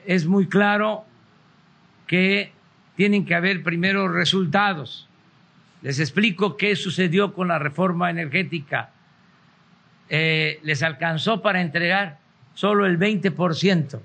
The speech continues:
afortunadamente, del potencial petrolero del país.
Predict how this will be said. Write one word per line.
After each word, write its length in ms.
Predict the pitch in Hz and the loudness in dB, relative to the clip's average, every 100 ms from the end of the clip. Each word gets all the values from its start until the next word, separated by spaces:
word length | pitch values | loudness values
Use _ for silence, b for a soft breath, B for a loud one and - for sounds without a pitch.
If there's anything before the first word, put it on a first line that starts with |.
| _ _ _ _ - | _ _ _ _ -8
afortunadamente, 1120 | 127 123 156 123 170 185 180 170 160 123 - - _ _ _ _ _ _ _ _ _ _ _ _ - | -6 -4 -6 -2 0 2 2 0 0 -2 -6 -20 _ _ _ _ _ _ _ _ _ _ _ _ -14
del 280 | 143 170 160 | -2 -2 0
potencial 640 | 170 165 160 151 180 180 | -2 0 0 0 0 0
petrolero 580 | 180 175 175 185 185 180 | -4 0 2 2 2 0
del 140 | 170 | 0
país. 500 | 170 170 160 - - | 0 0 -2 -8 -16